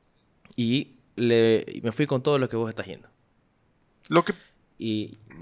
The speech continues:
Speaker 1: a-, ahorita no esta-, no estamos con los pibes, pero si querés hacemos rápido. Obviamente no es votación, vamos a hacer un tipo de acuerdo una-, de unanimidad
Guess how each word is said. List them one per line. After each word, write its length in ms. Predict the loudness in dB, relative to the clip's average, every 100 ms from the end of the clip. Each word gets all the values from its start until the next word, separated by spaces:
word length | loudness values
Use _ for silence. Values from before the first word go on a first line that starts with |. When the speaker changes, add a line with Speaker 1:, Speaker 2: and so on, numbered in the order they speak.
| -12 -8
Speaker 1:
a-, 60 |
ahorita 320 | -2 -2 0
no 60 | 0
esta-, 220 | 2 0 0
no 120 | 0
estamos 220 | 4 4
con 120 | 6
los 80 | 4
pibes, 560 | 6 8 8 4 -6 -12 -18 -2
pero 800 | 4 6 6 6 4 4 2 0
si 140 | -2 2
querés 220 | 4 4
hacemos 360 | 4 2 2 2
rápido. 600 | 2 4 4 4 2 -2 -14 -20 -20 _ _ _ 2
Obviamente 340 | 6 6 6
no 60 | 4
es 60 | 4
votación, 360 | 4 2 4
vamos 160 | 2 2
a 40 |
hacer 160 | -2 -2
un 80 | -2
tipo 240 | -2 0
de 60 | 0
acuerdo 340 | 2 2 2
una-, 180 | -2 -2
de 240 | -4 -4
unanimidad 640 | -4 -2 0 2 2 0